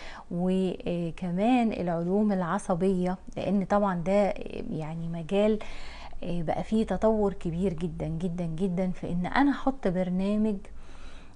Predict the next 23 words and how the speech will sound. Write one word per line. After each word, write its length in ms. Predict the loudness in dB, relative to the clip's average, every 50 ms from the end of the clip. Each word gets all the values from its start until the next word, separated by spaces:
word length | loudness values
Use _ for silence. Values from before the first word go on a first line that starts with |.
| -8 -2 -2
إزاي 560 | 0 0 2 2 4 6 6 6 6 4 4
إن 200 | 2 2 2 0
إحنا 440 | 0 -2 -2 -4 -2 -2 -2 -2 -2 -4 -6 -8 -8 -4 0
ممكن 460 | 2 4 6 6 6 6 4 0 -2 -2 -2
نحفز 540 | -4 -2 -2 -2 -2 -2 -2 -2 -2 0 -2 -2
أنفسنا. 460 | -4 -2 -2 0 2 2 4 4 4 4
والبرنامج 540 | 4 4 4 6 6 6 6 6 6 4
ده 180 | 4 4 2 2
كان 320 | 2 0 0 2 2 2
فيه 420 | 0 0 -4 -4 0 2 2 2 4
جزء 280 | 2 2 0 0 0 -4
كبير 420 | -4 -2 -2 0 0 0 0 0
قوي 420 | 0 0 2 2 2 2 0 0 0 0 2
عن 380 | 4 6 6 6 6 4 4 2
شغل 340 | 2 2 4 6 6 6
عمله 600 | 4 4 4 4 4 6 6 6 6 4 4 2 0 0 -2
العالم 540 | -2 -2 0 4 4 6 6 6 4 2 0
إبراهام 640 | 0 -2 -2 -2 -2 -2 0 0 0 2 2 0 0 0 0
ماسلو، 440 | 0 0 0 0 -2 -4 -4 -4 -6 -6 -8 -6 -6 -6 -4 -6 -6 -6 -4 -4 -4 -2 2
ومشهور 760 | 4 4 4 4 4 2 0 0 0 4 6 8 8 6
جدا 320 | 6 2 0 0 0 0 0
بهرم 440 | 0 0 0 2 4 4 4 2 0
ماسلو، 360 | 0 -2 -2 -4 -4 -6